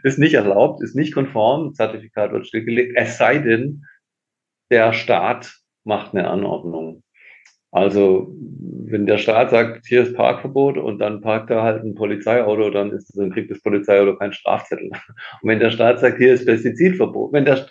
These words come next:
wenn der F S C sagt, „Hier ist Pestizidverbot“, der Staat aber sagt,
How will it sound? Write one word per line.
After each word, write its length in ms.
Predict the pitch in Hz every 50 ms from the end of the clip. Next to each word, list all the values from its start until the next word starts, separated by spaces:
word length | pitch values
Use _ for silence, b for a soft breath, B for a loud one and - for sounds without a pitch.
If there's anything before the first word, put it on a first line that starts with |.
| -
wenn 100 | - 123
der 120 | 117 123 131
F 100 | 131 139
S 100 | 147 -
C 120 | - 156
sagt, 220 | 160 175 156 147 -
„Hier 120 | 123 117
ist 120 | 113 -
Pestizidverbot“, 840 | - 110 110 - 113 117 - 156 170 - - 95 - 98 92 92 92
der 100 | 98 98
Staat 320 | - - - 123 151 175 156
aber 200 | 113 - 101 92
sagt, 240 | - - - -